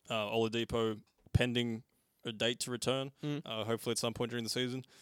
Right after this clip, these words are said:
Speaker 1: Um, their forwards are Jimmy Butler, K Z Okpala, um, P J Tucker, Markieff Morris, and Max Strus. And their centers are Bam and Dwayne Dedmon.
Speaker 2: Yes.
Speaker 1: Um,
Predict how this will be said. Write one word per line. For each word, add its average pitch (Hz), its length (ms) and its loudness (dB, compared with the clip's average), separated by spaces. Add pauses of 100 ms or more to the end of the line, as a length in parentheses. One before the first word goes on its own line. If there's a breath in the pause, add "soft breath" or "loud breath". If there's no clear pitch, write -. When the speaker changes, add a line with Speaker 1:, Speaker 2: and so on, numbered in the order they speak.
(160 soft breath)
Speaker 1:
Um, 127 160 4
their 127 120 10
forwards 139 460 8
are 123 160 8
Jimmy 123 240 0
Butler, 127 420 8
K 135 180 2
Z 123 120 0
Okpala, 123 580 4 (340 soft breath)
um, 113 640 4
P 143 140 2
J 127 140 6
Tucker, 127 580 4 (100)
Markieff 123 340 0
Morris, 123 380 2
and 117 140 -6
Max 113 240 -2
Strus. 151 400 -4 (320 soft breath)
And 113 160 0
their 117 80 4
centers 117 380 2
are 104 120 2
Bam 113 380 2
and 107 260 -4 (300)
Dwayne 117 380 0
Dedmon. 107 380 -4 (180)
Speaker 2:
Yes. 98 420 0 (140)
Speaker 1:
Um, 110 560 -2